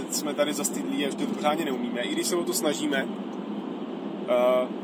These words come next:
což je jakoby přístup k tomu vězeňství, který není jenom o tom, že si zavřeme ty zločince prostě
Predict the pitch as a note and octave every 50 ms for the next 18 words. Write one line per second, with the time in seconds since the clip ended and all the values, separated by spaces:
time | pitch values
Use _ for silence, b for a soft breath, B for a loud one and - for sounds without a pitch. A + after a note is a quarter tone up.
0 | - - - - - - - G#3+ G#3 G3 F#3 F#3 G3+ F#3 G#3 A3 G#3+ G#3 G3+ -
1 | - - - - - - - - F3+ - - G#3 G3 - - - G3 G3 G#3+ G3+
2 | G3 E3 E3 E3 E3+ - F3+ F#3 E3+ - F3+ F3+ F#3 F3+ F3+ F#3 F#3 F#3+ F#3+ F#3+
3 | F#3+ F#3 F3+ - - E3 E3 E3+ F3+ - - - D#3 E3+ E3 - F3 F3+ F3+ F3
4 | F3 E3+ F3+ E3+ D#3+ E3+ D#3+ - F3 E3 - - F3+ F3+ - E3+ - - - F3+
5 | F3+ F3+